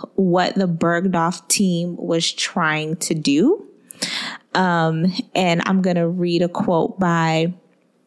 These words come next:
Lorna Bade Goodman, who's the daughter-in-law of the Bergdorf Goodman store president, Andrew Goodman.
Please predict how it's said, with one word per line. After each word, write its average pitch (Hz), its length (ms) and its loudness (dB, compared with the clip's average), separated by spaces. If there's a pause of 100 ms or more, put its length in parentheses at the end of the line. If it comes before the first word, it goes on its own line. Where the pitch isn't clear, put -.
(420)
Lorna 220 380 4
Bade 208 340 0
Goodman, 196 400 2
who's 202 220 2
the 175 100 0
daughter-in-law 175 800 2 (100)
of 160 320 0
the 160 80 -2
Bergdorf 165 460 0
Goodman 165 260 0
store 202 320 2
president, 214 580 0
Andrew 170 360 0
Goodman. 247 520 2